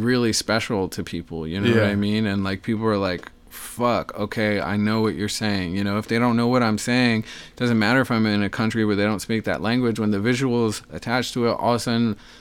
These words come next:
Speaker 1: you know, we're actually, uh, communicating. I'm able to really communicate and, like, wrap my arms around someone with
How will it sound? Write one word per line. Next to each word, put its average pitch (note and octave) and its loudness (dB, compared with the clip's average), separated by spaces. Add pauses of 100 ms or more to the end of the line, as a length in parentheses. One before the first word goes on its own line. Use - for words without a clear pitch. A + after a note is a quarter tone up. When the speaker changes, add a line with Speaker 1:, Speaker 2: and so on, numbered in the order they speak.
(140)
Speaker 1:
you A2 0
know, G#2 0
we're A2 2
actually, G2+ -2
uh, F#2 -2
communicating. G#2+ 0
I'm G2 0
able A#2 0
to A#2+ 2
really G#2+ 0 (280)
communicate G#2 0
and, G2 -4
like, F#2 -4
wrap F2+ -2
my G2 -2
arms G2+ -2
around F#2 -2
someone E2+ -6
with G2 -6